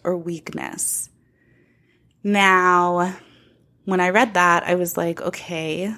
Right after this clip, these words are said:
those both are kind of this, it's basically the same thing." The only difference is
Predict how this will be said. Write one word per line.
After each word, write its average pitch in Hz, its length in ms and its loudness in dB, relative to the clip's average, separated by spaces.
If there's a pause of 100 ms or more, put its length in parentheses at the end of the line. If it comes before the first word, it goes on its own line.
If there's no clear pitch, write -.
those 190 260 2
both 190 240 2
are 208 140 4
kind 190 480 0
of 202 160 -2
this, - 340 -2 (320)
it's - 140 -12
basically 190 440 0
the 170 120 2
same 170 240 0
thing." 170 260 2 (280)
The 208 100 2
only 240 240 6
difference 208 600 0
is 175 520 0